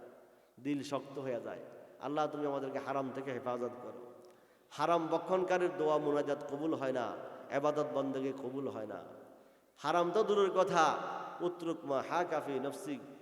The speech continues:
যে আয়, যে কামাইয়ের মধ্যে সন্দেহ লাগে সেগুলো খাবো না, নিজের বাচ্চাদেরকে খাওয়াবো না, বাচ্চাদের শরীর নাপাক হয়ে যাবে, এরা কোরআন আর পড়তে পারবে না, নমাজ আবাদ বন্দেগী করবে না,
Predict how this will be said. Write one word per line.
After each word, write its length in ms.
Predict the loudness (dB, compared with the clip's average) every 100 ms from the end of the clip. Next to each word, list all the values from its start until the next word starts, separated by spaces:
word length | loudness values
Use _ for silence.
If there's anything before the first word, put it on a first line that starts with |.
| -20 -18
যে 260 | -6 0 0
আয়, 420 | 2 0 2 0 -4 -10 -12 -14 -2
যে 120 | -2
কামাইয়ের 460 | 0 0 2 2 2
মধ্যে 220 | 0 0
সন্দেহ 500 | 0 -2 0 2 4
লাগে 280 | 4 2 0
সেগুলো 380 | 0 0 2 2
খাবো 280 | 0 -2
না, 120 | -4 -8 -10 -16 -18 -10 -4
নিজের 220 | 0 4
বাচ্চাদেরকে 600 | 4 2 2 2 2 0
খাওয়াবো 380 | 2 0 2 0
না, 260 | 0 -2 -6 -12 -6
বাচ্চাদের 360 | -4 -2 -4 -2
শরীর 300 | -2 -2 0
নাপাক 360 | -4 -4 -6 -4
হয়ে 160 | -4 -4
যাবে, 200 | -8 -8 -10 -16 -20 -20 -12 -4
এরা 180 | -4
কোরআন 340 | -2 0 2 2
আর 80 | 0 -2
পড়তে 240 | -6 -4
পারবে 280 | -4 -2 0
না, 280 | 0 -2 -4 -10 -8
নমাজ 340 | -2 0 0 2
আবাদ 220 | 0 0 -2
বন্দেগী 280 | -2 -4 -4
করবে 260 | -4 -2 0
না, 300 | 2 0